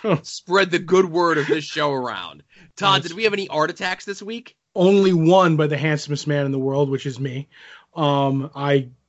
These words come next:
Speaker 1: put out there, I, Richard Pace, uh, Sunstar from Second Coming. I got in my sketchbook at New York Comic Con.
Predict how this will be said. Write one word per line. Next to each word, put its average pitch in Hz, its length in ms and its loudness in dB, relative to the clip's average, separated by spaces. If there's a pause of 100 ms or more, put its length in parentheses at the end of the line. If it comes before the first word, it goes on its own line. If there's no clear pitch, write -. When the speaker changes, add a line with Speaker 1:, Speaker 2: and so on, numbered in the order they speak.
Speaker 1:
put 160 160 -4
out 143 200 0
there, 143 180 2
I, 139 120 -2
Richard 156 760 0
Pace, 170 560 -2 (480)
uh, 143 340 2
Sunstar 175 960 0
from 160 160 -8
Second 151 340 -6
Coming. 190 440 -2
I 143 100 -4
got 151 200 -2
in 143 60 -8
my 143 80 -6
sketchbook 151 540 -4
at 147 100 -4
New 147 80 0
York 143 220 -2
Comic 139 300 -4
Con. 147 280 -4